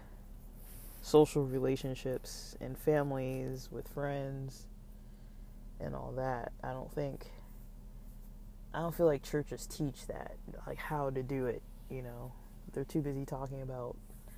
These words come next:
the Bible stories and things and, like, putting some spin on it. And it's like, meanwhile, people are going home and they're like, "I don't know how to treat, how to react when I come home from my crazy boss. I don't know how to react when I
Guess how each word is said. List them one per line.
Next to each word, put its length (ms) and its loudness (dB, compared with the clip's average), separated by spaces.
the 80 2
Bible 340 4
stories 460 -6
and 160 -6
things 420 -6
and, 80 -6
like, 140 -8
putting 240 -2
some 400 -4
spin 400 -2
on 180 -6
it. 160 -6
And 160 -2
it's 180 -4
like, 260 0
meanwhile, 440 4
people 260 4
are 80 6
going 280 2
home 320 4
and 120 -2
they're 80 2
like, 220 2
"I 100 2
don't 160 2
know 140 6
how 100 6
to 100 10
treat, 360 4
how 160 4
to 100 8
react 560 8
when 160 2
I 60 2
come 240 0
home 200 0
from 200 -2
my 180 0
crazy 400 4
boss. 420 6
I 100 4
don't 180 2
know 120 2
how 120 2
to 100 4
react 480 6
when 140 4
I 160 2